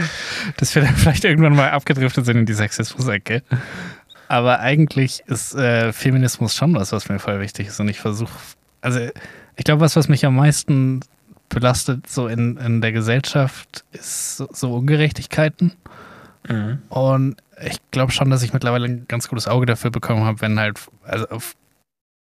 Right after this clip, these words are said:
Speaker 1: so das, was für mich am, am, am nachvollziehbarsten ist, weil ich damit am ehesten noch in Kontakt komme, weil ich halt einfach, keine Ahnung, nicht, nicht viele People of Color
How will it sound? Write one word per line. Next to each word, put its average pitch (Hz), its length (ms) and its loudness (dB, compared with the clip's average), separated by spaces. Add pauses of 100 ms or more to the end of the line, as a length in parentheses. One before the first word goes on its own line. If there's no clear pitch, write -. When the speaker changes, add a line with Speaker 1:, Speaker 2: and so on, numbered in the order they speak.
(220)
Speaker 1:
so 117 140 -4
das, 123 140 0
was 127 120 2
für 135 60 2
mich 135 180 4
am, 123 140 -2
am, 117 380 -4
am 110 220 0
nachvollziehbarsten 117 1080 -2
ist, 117 420 -8
weil 110 140 -2
ich 104 100 -8
damit 104 320 -2 (240)
am 95 160 -10
ehesten 120 300 -2
noch 113 100 -4
in 110 80 -4
Kontakt - 320 -6
komme, 107 240 -2
weil 104 100 -2
ich 101 120 -8
halt 104 100 -6
einfach, 101 320 -8 (720)
keine 104 200 -4
Ahnung, 104 180 0
nicht, - 240 -8
nicht 101 200 -6
viele 101 500 -4 (1120)
People 107 320 -4
of 101 140 -6
Color 104 560 -2